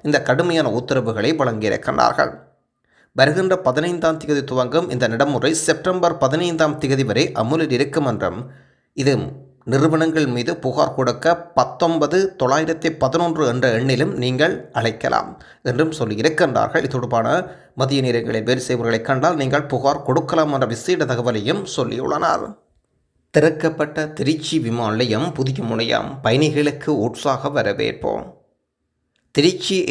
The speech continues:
ஏர்போர்ட் புதிய முனையம் திறப்பு விழா மிக சிறப்பான முறையில் இடம்பெற்றிருக்கிறது. பன்னாட்டுக்கு வந்த திருச்சி விமான நிலையம்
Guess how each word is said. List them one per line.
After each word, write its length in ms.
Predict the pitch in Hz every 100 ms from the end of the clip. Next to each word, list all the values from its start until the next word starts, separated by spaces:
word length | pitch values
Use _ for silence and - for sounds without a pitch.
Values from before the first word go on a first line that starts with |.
| 123
ஏர்போர்ட் 440 | 123 113 147 165 147
புதிய 240 | 151 160
முனையம் 460 | 139 123 117 107 110 113
திறப்பு 360 | 156 165 151 123
விழா 180 | 113 101 101
மிக 200 | 117 123 107
சிறப்பான 480 | - 143 160 165 143 120
முறையில் 380 | 113 98 147 180 117
இடம்பெற்றிருக்கிறது. 1000 | 110 104 - 110 113 - - 73 - - - _ _ _ _ _ -
பன்னாட்டுக்கு 600 | 135 160 190 185 175 165 135
வந்த 240 | 135 131 -
திருச்சி 320 | 165 - - 175
விமான 280 | 151 139 127
நிலையம் 320 | 123 131